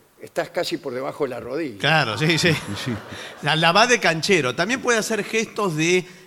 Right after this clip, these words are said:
Speaker 2: Eh,
Speaker 3: Cruzarse de brazos.
Speaker 2: cruzarse de brazos, tomarse el pecho, el, sí, el corazón, o sostenerse la pera,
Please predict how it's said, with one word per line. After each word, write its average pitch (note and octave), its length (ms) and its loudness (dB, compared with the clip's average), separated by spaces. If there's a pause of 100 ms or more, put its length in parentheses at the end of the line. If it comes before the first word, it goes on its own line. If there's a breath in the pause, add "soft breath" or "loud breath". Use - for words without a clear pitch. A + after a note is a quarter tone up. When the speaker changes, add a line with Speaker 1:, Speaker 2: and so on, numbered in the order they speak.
Speaker 2:
Eh, C#3+ 120 -8
Speaker 3:
Cruzarse F#3 480 2
de F3 100 4
brazos. A2+ 480 -2 (140)
Speaker 2:
cruzarse G#3 480 0
de F3 100 0
brazos, F#3 720 2
tomarse E3 420 -4
el C#3+ 120 -6
pecho, D#3+ 280 -4
el, C3 140 -6
sí, - 120 -8
el C3+ 100 -8
corazón, D3+ 420 -4 (360 soft breath)
o D#3 160 -4
sostenerse E3 600 -6
la D3 180 -4
pera, D3 540 0